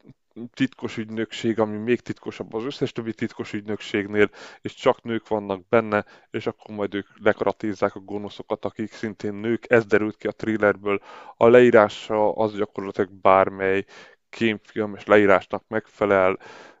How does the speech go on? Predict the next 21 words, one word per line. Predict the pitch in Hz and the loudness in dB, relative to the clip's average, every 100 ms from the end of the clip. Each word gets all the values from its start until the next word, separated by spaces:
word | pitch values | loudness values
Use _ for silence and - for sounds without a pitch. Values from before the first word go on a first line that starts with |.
| _ | _
ellopnak | - 113 113 - - - | 4 6 6 0 -8 -4
egy | 92 90 | -4 -2
nagyon | 104 101 101 101 95 _ _ - | -4 -2 -6 -8 -20 _ _ -6
ijesztő | 107 95 - 107 | -2 -2 -4 -8
dolgot, | 101 101 95 104 101 | -4 -4 -4 -6 -6
és | - | -12
akkor | 98 - | -14 -12
majd | 107 98 | -10 -6
jól | 104 101 | -4 -4
visszaszerzik | 101 - - 101 95 - | -6 -10 -4 -2 -2 -4
a | - - | -12 -12
kémes | - 104 98 95 | -12 -12 -10 -12
kémek, | - - 101 95 95 | -14 -12 -10 -8 -8
akik | 101 95 | -10 -14
még | 101 98 | -12 -8
a | 95 | -8
ki-, | - - 120 | -10 -18 -18
sima | - 113 | -12 -10
kémeknél | 107 - 104 95 - 95 | -10 -8 -6 -8 -12 -16
is | - | -18
kémesebb | - 101 92 90 - | -12 -12 -12 -14 -16